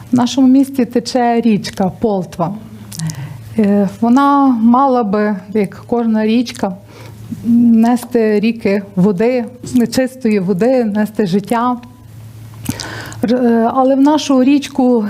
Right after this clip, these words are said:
скидають нечистоти, її закували в бетон, її не, не, не видно. Так само, е, от ця аналогія з нашим людом,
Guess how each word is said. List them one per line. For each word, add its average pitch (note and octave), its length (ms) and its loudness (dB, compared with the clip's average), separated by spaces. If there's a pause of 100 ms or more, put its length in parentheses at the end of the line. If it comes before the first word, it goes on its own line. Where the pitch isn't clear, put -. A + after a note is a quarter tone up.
(140)
скидають A3+ 640 -2 (280)
нечистоти, A#3+ 760 -2 (540)
її A#3+ 240 6
закували A#3 680 0
в G#3+ 100 4
бетон, A3 600 0 (440)
її G#3 420 2 (840)
не, A#3 80 2
не, A#3+ 380 4
не C#4+ 260 2
видно. G3+ 380 0 (220)
Так C#4+ 140 -2
само, D4+ 500 -2
е, A#3 320 0
от A3+ 160 -6 (180)
ця C4 100 0
аналогія A#3+ 960 0 (260)
з F#3+ 60 0
нашим B3+ 520 2 (160)
людом, A3+ 640 2